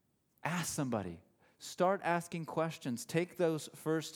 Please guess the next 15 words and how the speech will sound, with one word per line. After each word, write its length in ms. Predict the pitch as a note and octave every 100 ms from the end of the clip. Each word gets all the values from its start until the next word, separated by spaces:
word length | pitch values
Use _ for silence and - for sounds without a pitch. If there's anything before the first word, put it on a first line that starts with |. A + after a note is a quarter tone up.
| -
steps. 360 | - E3+ C#3 -
Open 300 | D#3+ G#3 G#3+
yourself 340 | G3+ - F#3 F#3
up 140 | F#3+
to 100 | F#3+
the 80 | F3+
truth. 540 | - G#3+ G#3+ D3 - - _ _ _ _ _ _ _ _ _ _ _ _ _ _ _ _ -
Because 240 | C#3+ F#3
Christ 480 | - - F#3 G3+ G3+
has 160 | F#3+ D#3
revealed 400 | D#3 C3+ F3+ F#3+
himself 420 | F#3 D#3+ E3+ E3
to 120 | -
the 80 | D#3+
world. 560 | D#3 E3+ F#3 D#3+ A#2